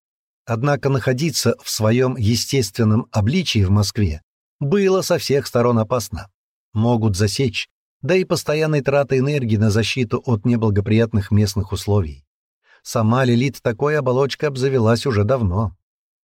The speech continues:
Она сделала это сразу, как только стало ясно, что в базовом мире ей предстоит задержаться.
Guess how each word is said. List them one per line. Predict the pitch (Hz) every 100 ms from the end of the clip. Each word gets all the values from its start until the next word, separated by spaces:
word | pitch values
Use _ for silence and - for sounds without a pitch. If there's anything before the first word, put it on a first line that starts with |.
| _ -
Она | 117 143
сделала | 123 107 156 156 131 139
это | 135 127
сразу, | 123 143 143 90 80 _ _ _
как | - 117 -
только | 135 127 117
стало | - - 123 117 120 -
ясно, | 113 143 131 101
что | 90 - 98
в | 87
базовом | 135 165 147 143 120
мире | 90 80 117 - _ _ -
ей | 101 139 139
предстоит | 131 120 117 98 101
задержаться. | 95 90 92 85 82 - 78